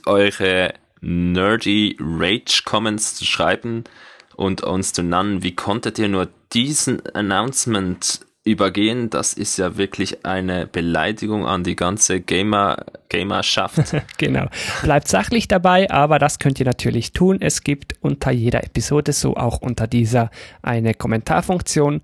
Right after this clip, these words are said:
Speaker 2: Weiter sind wir natürlich erreichbar auf Facebook, gametalk punkt F M slash Facebook oder auch Twitter, gametalk punkt F M slash Twitter.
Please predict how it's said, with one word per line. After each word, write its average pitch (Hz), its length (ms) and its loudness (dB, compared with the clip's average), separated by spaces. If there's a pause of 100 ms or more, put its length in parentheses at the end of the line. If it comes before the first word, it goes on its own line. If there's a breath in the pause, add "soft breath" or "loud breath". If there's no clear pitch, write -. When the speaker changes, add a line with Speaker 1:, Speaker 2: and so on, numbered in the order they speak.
(500)
Speaker 2:
Weiter 131 500 2
sind 131 220 0
wir 131 80 4
natürlich 127 420 -2
erreichbar 120 840 0
auf - 300 -2
Facebook, - 760 0 (100)
gametalk 131 680 0
punkt 196 240 0
F - 140 -2
M 135 100 2
slash 120 300 -2
Facebook - 760 -2
oder 139 680 2
auch 113 180 0
Twitter, 196 440 0
gametalk 143 560 -2
punkt - 280 -2
F - 120 -6
M 127 140 -4
slash - 280 -4
Twitter. 165 380 2